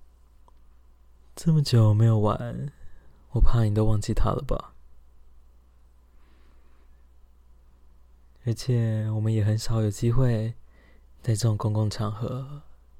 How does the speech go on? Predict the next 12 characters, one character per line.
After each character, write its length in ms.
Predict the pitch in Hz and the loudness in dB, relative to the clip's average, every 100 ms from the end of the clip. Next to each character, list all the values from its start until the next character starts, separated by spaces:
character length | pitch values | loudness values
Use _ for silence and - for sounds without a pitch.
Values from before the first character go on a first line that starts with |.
| - - - - - - | -20 -20 -20 -20 -20 -4
这 140 | - | 2
么 80 | 110 | 4
刺 220 | - - | 4 -2
激 480 | 110 - 110 117 120 - - - - - - | -2 -4 -4 -4 -6 -10 -20 -20 -20 -20 -18
的 100 | - | -14
直 160 | - 107 | -6 0
接 120 | 113 | 2
玩 220 | 110 107 | 2 0
了 80 | 110 | -2
吧？ 340 | - - - - - - - - - - - - - - - - - - - - - - - - - - - - - - - - - | -4 -6 -14 -20 -20 -20 -20 -20 -20 -20 -20 -20 -20 -18 -18 -18 -20 -20 -20 -20 -20 -20 -20 -20 -20 -20 -20 -20 -20 -20 -20 -18 -6
你 80 | 117 | -2
看， 480 | 120 117 107 104 | 0 0 -2 -8